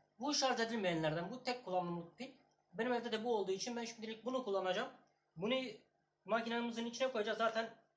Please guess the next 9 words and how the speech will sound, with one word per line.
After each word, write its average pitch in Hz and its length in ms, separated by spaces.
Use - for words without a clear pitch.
kutuplarda 214 880
belli 202 300
oluyor. 240 580
Kırmızıya 208 480
kırmızı, 220 340
siyaha 220 340
siyah 247 260
gelecek 208 340
şekilde. 202 340